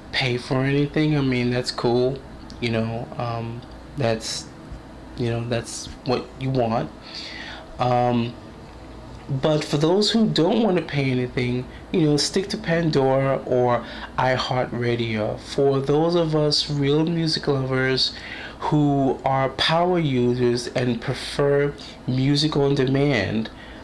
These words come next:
um, however and whenever, uh, then I suggest, uh,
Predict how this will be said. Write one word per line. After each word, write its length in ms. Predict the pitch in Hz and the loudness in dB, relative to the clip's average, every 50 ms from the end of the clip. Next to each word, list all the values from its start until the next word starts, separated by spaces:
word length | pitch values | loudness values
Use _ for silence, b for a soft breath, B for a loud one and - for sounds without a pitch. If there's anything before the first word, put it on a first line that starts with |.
| B B B B B - - | B B B B B -8 -4
um, 540 | - 120 117 120 117 117 113 113 113 117 113 - - - - - - - - - - - - - - - | 0 2 2 2 2 2 2 0 0 0 -4 -10 -14 -18 -18 -18 -18 -18 -18 -18 -18 -18 -18 -12 -6 -2
however 680 | - - 135 135 139 143 147 143 143 139 139 139 135 | 0 2 4 4 4 6 4 4 4 4 4 2 2
and 260 | 131 127 123 120 117 | 2 2 0 0 0
whenever, 640 | 123 123 139 160 165 151 135 120 113 107 107 110 113 - B B B B B B B B B - | 2 2 2 4 4 2 2 2 2 2 0 0 -2 -6 B B B B B B B B B -2
uh, 540 | 113 117 113 113 113 110 110 113 113 117 135 - - - - - - | 0 2 2 2 2 2 0 -2 -2 -4 -6 -6 -8 -12 -14 -12 -8
then 500 | - 131 127 139 135 135 131 131 131 127 | -6 -2 0 2 2 2 2 2 0 0
I 260 | - - 135 131 123 | 0 0 -2 -2 -2
suggest, 800 | 120 - - 123 127 127 - 127 123 120 117 110 - - - - | -2 -2 -4 -4 -4 -4 -2 0 0 0 0 0 -2 -4 -4 -2
uh, 380 | - 113 117 113 113 117 120 | 0 0 0 0 0 -2 -2